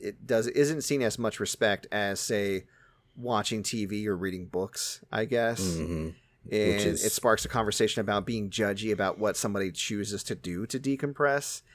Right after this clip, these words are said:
Speaker 1: And as two grown man children, I can, I think we can both relate to that. <laughs> Like,
Speaker 2: Yeah. <laughs>
Speaker 1: you know, but anybody in my life that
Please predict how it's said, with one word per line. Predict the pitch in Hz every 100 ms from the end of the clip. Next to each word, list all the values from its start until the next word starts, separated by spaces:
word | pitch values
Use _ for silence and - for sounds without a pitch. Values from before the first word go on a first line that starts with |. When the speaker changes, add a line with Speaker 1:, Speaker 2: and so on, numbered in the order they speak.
| - - -
Speaker 1:
And | 127 127 127
as | 123
two | - - 185
grown | 185 147 156 135
man | 107 135 170
children, | - 95 87 87
I | 104
can, | 127 87
I | -
think | 101 160
we | 127
can | 95
both | 87 120
relate | 92 82 104
to | -
that. | 107 110 -
<laughs> | 131 - - - - -
Like, | - 170 127 151 - -
Speaker 2:
Yeah. | 135 127 175 135 147 131 139
<laughs> | -
Speaker 1:
you | 139 131
know, | 113 101
but | 101 127 117 113 - -
anybody | 147 196 220 202 165
in | 135
my | 120 135
life | 120 110 101
that | 110 104 98